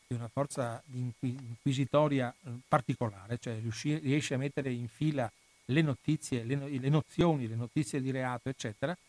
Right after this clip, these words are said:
e, e fa in modo che un, con un racconto preciso e puntuale, stradocumentato, appare chiaro come giu-, giudici elevati per anni a magistrati simbolo di questa ansia di verità abbiano fatto di tutto e di più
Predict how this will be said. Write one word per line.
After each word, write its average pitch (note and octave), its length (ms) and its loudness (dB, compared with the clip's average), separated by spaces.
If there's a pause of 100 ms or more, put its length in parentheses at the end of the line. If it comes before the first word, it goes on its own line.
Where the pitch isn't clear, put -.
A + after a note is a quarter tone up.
(640)
e, F#3+ 580 0
e A#3 100 0
fa C4+ 140 4
in C#4+ 100 6
modo E3 400 6 (180)
che G3+ 80 2
un, F#3 160 4
con F#3+ 100 4
un F#3+ 80 6
racconto F#3 560 4 (100)
preciso F3+ 640 2
e D3 60 6
puntuale, C#3+ 720 0
stradocumentato, C3+ 1500 0 (1200)
appare B3 280 4
chiaro F#3 260 4
come D#3 220 2
giu-, E3 160 2
giudici F#3+ 420 4
elevati D#3 440 2
per C3+ 160 0
anni D3+ 240 2
a B2+ 60 -2
magistrati B2 500 -2
simbolo E3 340 2
di B2 100 -2
questa C3 260 -2
ansia D#3 260 0
di B2+ 80 0
verità C3 440 0
abbiano E3+ 340 2
fatto F3 240 2
di C#3+ 160 0
tutto F3 300 2
e B2+ 60 4
di D3+ 120 4
più D3 200 2